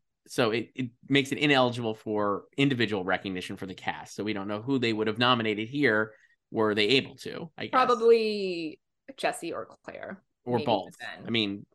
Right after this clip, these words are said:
Speaker 1: seemingly, right?
Speaker 2: So Je-, Jesse Buckley and Ben Whishaw got in at Gotham.
Speaker 1: Right.
Speaker 2: So Gotham was Jesse Buckley, Raul Castillo, Hong Chow,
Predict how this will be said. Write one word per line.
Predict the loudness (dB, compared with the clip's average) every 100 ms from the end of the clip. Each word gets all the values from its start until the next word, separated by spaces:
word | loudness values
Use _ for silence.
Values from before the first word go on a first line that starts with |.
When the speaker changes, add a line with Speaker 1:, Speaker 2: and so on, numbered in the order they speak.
| _
Speaker 1:
seemingly, | -6 -2 -2 -4 -6 -6
right? | 0 2
Speaker 2:
So | 4 4
Je-, | 4 2 2
Jesse | 0 2 -2 -2
Buckley | -2 -4 -6 -6
and | -6 -8 -8
Ben | -6
Whishaw | -6 -8 -8
got | -4 -2
in | -2 -6 -10 -14 -10
at | -8 -8 -6
Gotham. | -6 -6 -12 -14 -14 -14 -4
Speaker 1:
Right. | -4 -4 -16 _ -2
Speaker 2:
So | 0
Gotham | 6 4 4 0
was | 0
Jesse | -2 -6 -4
Buckley, | -4 -4 -4 -4
Raul | -2 -2 -2
Castillo, | -6 -14 -14 -10 -10 -12 -16 _ _ -6
Hong | -4 -4
Chow, | -10 -12 -14